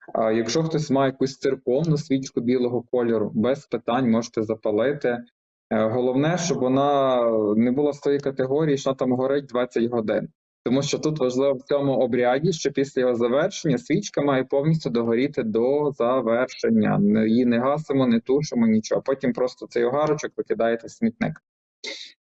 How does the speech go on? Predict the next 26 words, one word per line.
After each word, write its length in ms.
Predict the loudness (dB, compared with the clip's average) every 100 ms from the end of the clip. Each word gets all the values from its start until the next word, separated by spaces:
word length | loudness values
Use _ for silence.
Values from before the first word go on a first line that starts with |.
| -2
Далі, 320 | 2 2 0
що 180 | 0 0
нам 160 | 0
потрібно? 480 | 0 0 0 0 -2
Потрібно 440 | -2 -2 0 2 2
маркер, 500 | 2 0 -2 -4 -6 _ _ _ _ _ _ _ _
Е, 260 | 0 2 2
може 340 | 2 0 0
бути 600 | 0 0 0 2 4 2 2
золотистого 760 | 0 0 0 -2 -2 -4 -2
кольору, 400 | 0 0 0 2
може 300 | 2 2 0
бути 240 | 0 0
сріблястого 720 | -2 0 0 0 0 -2 -4 -2
кольору, 420 | -2 0 2 2
може 340 | 2 2 0
бути 300 | 0 0 -2
червоного 720 | -2 0 0 0 0 0 -2 0
кольору, 400 | 0 0 0 2
може 380 | 2 2 2 0
бути 560 | 2 0 0 0 0 -2
такий 200 | -2 0
в 60 |
мене 240 | 2 2 2
є 160 | 2
от 160 | 2